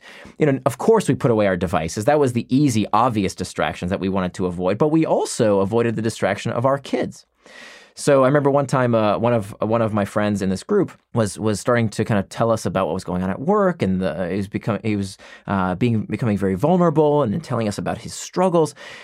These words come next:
And then a kid comes up and says, "Oh, I need a juice box," and interrupts the conversation. That was a distraction.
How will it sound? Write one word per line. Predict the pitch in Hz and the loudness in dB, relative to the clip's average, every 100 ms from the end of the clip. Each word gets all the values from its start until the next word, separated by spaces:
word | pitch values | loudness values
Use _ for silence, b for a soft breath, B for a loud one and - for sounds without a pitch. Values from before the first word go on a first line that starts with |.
| B | B
And | 143 156 | 0 4
then | 180 170 156 | 4 2 0
a | 147 | -2
kid | - 208 | 0 2
comes | 190 160 | 2 2
up | 160 156 | 2 2
and | 156 | 0
says, | 180 214 | 0 2
"Oh, | 240 240 | 2 2
I | |
need | 220 220 208 | 2 0 0
a | |
juice | 214 214 | -2 -2
box," | - 196 196 - | 0 0 0 0
and | 190 | -2
interrupts | 180 180 - | 0 -2 -2
the | 160 135 | -4 -2
conversation. | 156 151 226 247 - 92 | -2 -2 -2 -2 -4 -4
That | 101 156 208 135 | -2 0 0 0
was | 127 135 | 0 2
a | 156 | 0
distraction. | 165 - 233 254 98 90 | -2 0 -2 0 -4 -4